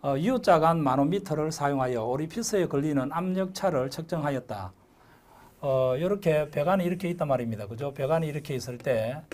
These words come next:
여기다가 우리가 오리피스를 이렇게 설치를 해놨습니다. 오리피스를. 맞죠? 오리피스를 설치해놓고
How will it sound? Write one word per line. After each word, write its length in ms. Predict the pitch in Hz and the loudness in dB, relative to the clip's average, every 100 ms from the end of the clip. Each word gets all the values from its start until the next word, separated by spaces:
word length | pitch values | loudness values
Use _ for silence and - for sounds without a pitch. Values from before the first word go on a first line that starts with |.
| - _ 190 | -20 _ -2
여기다가 480 | 196 160 143 143 | 0 4 4 4
우리가 340 | 123 123 127 120 | 2 0 0 2
오리피스를 680 | 123 143 147 240 233 185 139 | 2 -2 -2 -4 0 -2 -2
이렇게 260 | 143 165 | -4 -4
설치를 400 | - 147 151 143 | -4 -6 -6 -6
해놨습니다. 580 | 120 123 120 113 104 90 - | -4 -4 -4 -8 -12 -14 -10
오리피스를. 520 | 120 123 120 135 - 95 - - - - _ - | -8 -6 -6 -8 -8 -10 -10 -20 -18 -20 _ -8
맞죠? 520 | 151 160 120 117 165 - - - - | -6 -2 -2 0 -4 -12 -20 -20 0
오리피스를 600 | 151 165 165 233 208 180 147 | 2 2 2 2 4 2 2
설치해놓고 920 | 175 170 160 143 151 156 110 95 | -2 -2 -2 0 -2 -4 -6 -8